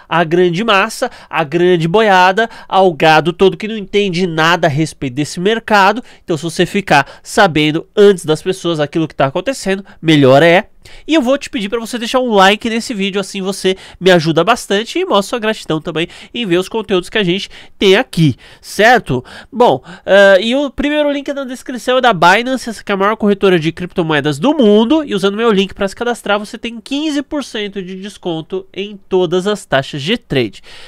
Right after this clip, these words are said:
Então, dito isso, então olha só, só, só vou compartilhar brevemente, ó,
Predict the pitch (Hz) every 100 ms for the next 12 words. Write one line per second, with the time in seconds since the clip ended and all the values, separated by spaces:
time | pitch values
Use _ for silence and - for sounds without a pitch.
0 | - - 370 302 294 269 226 - - -
1 | - - 226 247 247 277 226 - 120 -
2 | - - - - - - 320 311 302 294
3 | 277 - 247 190 320 370 339 196 143 -
4 | 175 113